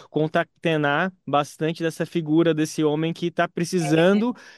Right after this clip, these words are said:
Speaker 1: se encontrar com esse lado feminino, com, precisando se expressar, precisando falar, precisando admitir que errou e voltar atrás, sem querer dar spoilers sobre o final do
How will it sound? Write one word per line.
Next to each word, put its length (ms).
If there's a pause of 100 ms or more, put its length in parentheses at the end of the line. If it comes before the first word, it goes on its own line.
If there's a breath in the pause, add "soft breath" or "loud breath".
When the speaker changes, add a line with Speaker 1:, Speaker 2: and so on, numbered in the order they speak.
(100)
Speaker 1:
se 160
encontrar 460
com 100
esse 140
lado 220
feminino, 520
com, 280
precisando 680
se 120
expressar, 480
precisando 640
falar, 360
precisando 540
admitir 420
que 140
errou 480 (260 loud breath)
e 80
voltar 380
atrás, 460
sem 260
querer 240
dar 140
spoilers 580
sobre 500
o 100
final 300
do 80